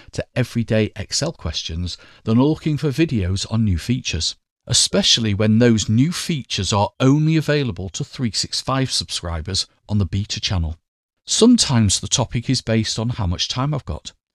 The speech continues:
And it's not just the recording and editing that takes the time. There's the scripting, there's creating the demo data, and there's creating the thumbnail image and the description,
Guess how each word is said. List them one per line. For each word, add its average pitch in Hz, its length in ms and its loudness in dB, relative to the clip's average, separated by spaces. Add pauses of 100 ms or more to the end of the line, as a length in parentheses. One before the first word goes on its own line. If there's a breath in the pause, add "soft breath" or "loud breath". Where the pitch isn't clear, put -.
(140)
And 139 100 4
it's 151 180 0
not 175 300 0
just - 380 0
the 101 80 -4
recording 107 580 2
and 104 180 2
editing 101 480 0
that 87 160 -2
takes - 300 -4
the - 80 -12
time. 87 420 0 (320 loud breath)
There's 135 180 0
the 147 60 -2
scripting, 98 800 0 (260 soft breath)
there's 120 120 2
creating 139 560 0
the 135 80 4
demo 139 400 2
data, 87 520 -4 (280 loud breath)
and 127 140 0
there's 147 120 0
creating 127 580 0
the 120 80 2
thumbnail 127 640 0
image 82 320 -2
and 104 120 0
the 101 60 4
description, - 760 -2